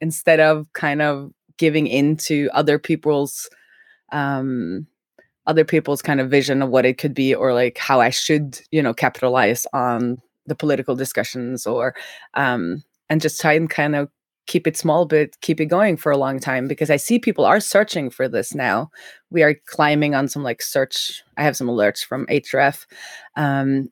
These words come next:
and stuff like that. So I think it might be able, be possible to kind of have it as a little side project that can go, like,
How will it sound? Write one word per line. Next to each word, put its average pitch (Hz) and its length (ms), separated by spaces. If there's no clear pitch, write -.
and 156 100
stuff 156 220
like 151 160
that. 139 200
So 160 100
I 147 40
think 247 240
it 320 100
might 214 260
be 160 100
able, 135 300
be 175 100
possible 135 400
to - 100
kind 143 240
of 135 80
have 139 200
it 127 80
as 123 180
a 135 60
little 135 220
side 135 260
project 135 360
that 135 120
can 143 280
go, 143 180
like, 120 260